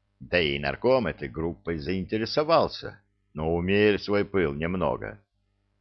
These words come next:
И, кстати, ты как гранатой этой распорядился? Наши сотрудники приготовили пособия и выкройки,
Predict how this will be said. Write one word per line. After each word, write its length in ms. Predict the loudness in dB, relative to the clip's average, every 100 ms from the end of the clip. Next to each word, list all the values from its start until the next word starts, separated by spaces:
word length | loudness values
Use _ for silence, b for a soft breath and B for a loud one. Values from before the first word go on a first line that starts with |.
| -4
И, 120 | -4
кстати, 720 | -2 4 4 4 2 -8 -10 _ _ _ _ _
ты 280 | 2 2 2
как 340 | 4 4 4 0
гранатой 580 | 4 4 6 4 4 2
этой 280 | 2 0 -2
распорядился? 880 | -4 -2 0 0 0 -4 -4 -6 -8 _ _ _ _ _ _ _ _ _ _ _ _ _ _ _ _ _ _ -14
Наши 400 | -2 0 0 -2
сотрудники 760 | -4 -6 -2 -2 -2 -4 -4
приготовили 680 | -4 -4 -4 0 0 2 0
пособия 680 | -2 -6 0 2 2 0 -2
и 140 | -2
выкройки, 800 | 0 0 2 2 0 -2 -10 -12